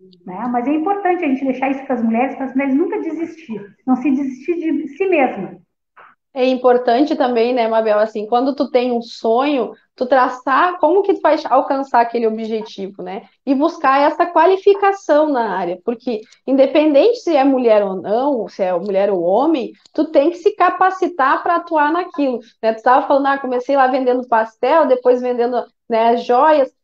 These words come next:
Speaker 2: Eu, eu tenho exemplo de amigas que eu vi que começou sendo representante, né, de, de, de semi-joias, começou vendendo e começou a empreender, hoje lançou, né, tem a marca dela, a loja dela vendendo,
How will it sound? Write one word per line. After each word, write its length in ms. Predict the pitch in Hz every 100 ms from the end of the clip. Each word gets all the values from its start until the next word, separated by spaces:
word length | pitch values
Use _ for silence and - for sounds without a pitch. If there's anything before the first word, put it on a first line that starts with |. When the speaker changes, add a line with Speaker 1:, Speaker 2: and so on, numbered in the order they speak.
| -
Speaker 2:
Eu, 220 | 240 247
eu 140 | 240 247
tenho 240 | 294 339
exemplo 360 | 285 277 311 311
de 80 | 269
amigas 420 | 262 262 269 277
que 100 | -
eu 120 | 233
vi 160 | 254 359
que 140 | 311
começou 540 | 302 262 269 - 262 262
sendo 220 | 269 262
representante, 920 | 269 247 254 247 240 247 311 339 311
né, 360 | 233 226 254 220
de, 300 | 240 214 202
de, 380 | 226 220 214 196
de 180 | 226 220
semi-joias, 800 | 240 240 226 226 247 294 254 247
começou 320 | 247 240 240
vendendo 440 | 233 214 254 349
e 40 | 370
começou 420 | 294 277 269 269
a 20 |
empreender, 680 | 285 277 262 247 226 240 370
hoje 260 | 302 285
lançou, 500 | 294 269 277 269 269 269 _ -
né, 200 | 220 247
tem 220 | 262 262
a 60 | 254
marca 460 | 247 302 349 339
dela, 380 | 247 247 247 320
a 40 |
loja 440 | 269 247 320 330 311
dela 300 | 254 269 320
vendendo, 600 | 330 320 254 247 320